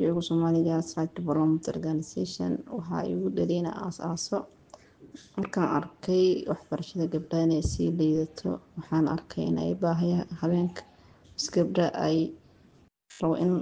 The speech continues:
zaa'id loo empower gareeyo oo la xoojiyo. Marka aan arkay gabdho badan oo iska dhawaaqaysan, aan helin waxbarashada, mise gabdho badan aan helin dhibaatooyinka oo ay u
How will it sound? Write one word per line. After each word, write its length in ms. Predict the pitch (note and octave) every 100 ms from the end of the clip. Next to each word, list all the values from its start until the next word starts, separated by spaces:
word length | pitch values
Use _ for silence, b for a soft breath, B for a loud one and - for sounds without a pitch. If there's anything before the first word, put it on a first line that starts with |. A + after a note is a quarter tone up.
| -
zaa'id 580 | F3+ F3 F3+ F3+ F3 F3+
loo 720 | E3+ D#3 D#3 D#3+ E3 D#3+ D#3 - - - -
empower 480 | E3+ E3 D#3 D#3 -
gareeyo 340 | F3 D3+ D3+ F3
oo 120 | E3+
la 80 | G3+
xoojiyo. 640 | - F3 D3 D3 F3+ E3 G#3+ - _ _ _ _ _ -
Marka 320 | - F3+ E3+ B2+
aan 240 | A2 E3 E3+
arkay 420 | E3+ - - F3 E3
gabdho 260 | E3 F#3 F3
badan 260 | E3+ D#3 D#3+
oo 120 | D3
iska 220 | - -
dhawaaqaysan, 920 | F3 E3 E3+ D#3+ D#3+ - - - E3 E3 -
aan 200 | E3+ E3 - - - - - - -
helin 280 | - F#3 G3
waxbarashada, 760 | E3+ - E3+ D#3+ - F3+ F3+
mise 180 | E3+ - E3
gabdho 240 | F3 F3+ E3+
badan 200 | E3 -
aan 200 | - E3
helin 340 | E3+ D#3+ E3+ F3+
dhibaatooyinka 840 | E3 D#3+ E3 - F#3 F3+ E3+ - -
oo 200 | E3+ - _ b b b b _ -
ay 160 | F3
u 100 | E3